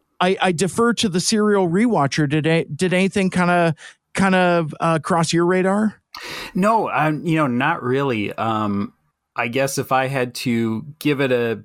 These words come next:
Speaker 2: T F A score, like how we give this a G one score, I mean, yeah, it's, it's, it's low, right? It's like a,
Speaker 1: Yeah.
Speaker 2: it's like a two point seven five or something. <laughs> You know,
Speaker 1: Mm-hmm,
Speaker 2: that axe is
Speaker 1: mm-hmm,
Speaker 2: kinda
Speaker 1: mm-hmm.
Speaker 2: carrying most of the weight.
Speaker 1: Yes.
Speaker 2: Um, there, I will say the,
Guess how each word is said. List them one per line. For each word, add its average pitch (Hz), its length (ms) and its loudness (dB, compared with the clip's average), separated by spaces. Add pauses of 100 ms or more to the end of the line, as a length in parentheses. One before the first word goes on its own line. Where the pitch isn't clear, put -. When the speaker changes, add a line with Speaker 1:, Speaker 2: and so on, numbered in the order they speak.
(100)
Speaker 2:
T 151 180 0
F 123 160 -4
A 135 160 0
score, 113 340 -4
like 107 160 -2
how 120 140 -2
we 120 160 -2
give 113 200 -2
this 120 220 -2
a 110 80 -2
G 110 200 -4
one 113 280 -2
score, 104 380 -2
I 110 100 -2
mean, 117 240 0
yeah, 120 220 0
it's, - 340 -6
it's, - 480 -6
it's 131 240 -4
low, 117 400 -2
right? 98 240 -4
It's 104 240 -6
like 107 180 -4
a, 104 160 -2
Speaker 1:
Yeah. 120 200 2
Speaker 2:
it's 101 100 -2
like 107 140 -4
a 107 100 -4
two 127 300 -4
point 120 340 -4
seven 113 320 -2
five 104 400 -4
or 92 140 -6
something. - 420 -4
<laughs> 151 40 -8
You 180 100 4
know, 131 140 4
Speaker 1:
Mm-hmm, 143 240 2
Speaker 2:
that - 40 -2
axe 135 280 2
is 151 100 4
Speaker 1:
mm-hmm, 170 120 2
Speaker 2:
kinda 123 140 2
Speaker 1:
mm-hmm. 135 160 2
Speaker 2:
carrying 117 320 0
most 110 240 -4
of 110 80 -6
the 107 80 -4
weight. 110 340 -6 (460)
Speaker 1:
Yes. 147 240 2
Speaker 2:
Um, 113 220 2 (540)
there, 175 320 0 (360)
I 139 140 0
will 165 180 0
say 175 460 -2
the, 120 500 -2